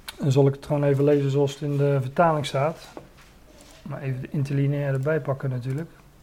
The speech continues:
In de vertaling staat daar, hij zal over het huis van Jacob, <clears throat> Israël, Israël dus, hij zal over het huis van Jacob koning zijn in der eeuwigheid.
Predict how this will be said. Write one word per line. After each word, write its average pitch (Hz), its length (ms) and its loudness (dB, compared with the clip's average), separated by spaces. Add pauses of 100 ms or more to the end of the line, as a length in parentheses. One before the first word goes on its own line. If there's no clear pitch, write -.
(2250)
In 175 100 4
de 143 60 6
vertaling 180 380 10
staat 156 200 8
daar, 156 200 4
hij 151 140 2
zal 165 200 6
over 156 240 2
het 147 120 0
huis 190 260 6
van 156 180 0
Jacob, 202 560 4 (380)
<clears throat> - 80 6 (380)
Israël, 147 600 2 (160)
Israël 151 420 6
dus, 165 340 -2 (540)
hij 147 140 4
zal 160 180 12
over 156 240 10
het 143 80 6
huis 180 220 8
van 165 120 0
Jacob 170 380 2
koning 196 340 6
zijn 208 400 4 (420)
in 196 220 8
der 170 220 8
eeuwigheid. 160 760 2